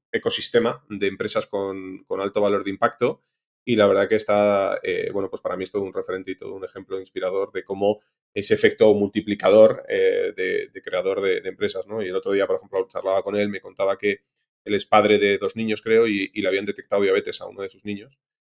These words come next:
Y, y, bueno, pues un padre normal que le detectan diabetes, eh, pues diría, "Jo, pues qué,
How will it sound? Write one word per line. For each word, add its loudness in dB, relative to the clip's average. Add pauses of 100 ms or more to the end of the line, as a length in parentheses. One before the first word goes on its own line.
(160)
Y, 2
y, 4
bueno, 4
pues -4
un -6
padre 6
normal 4
que 0
le 4
detectan -2
diabetes, 2 (380)
eh, 2 (100)
pues -6
diría, -2
"Jo, -4
pues -20
qué, -8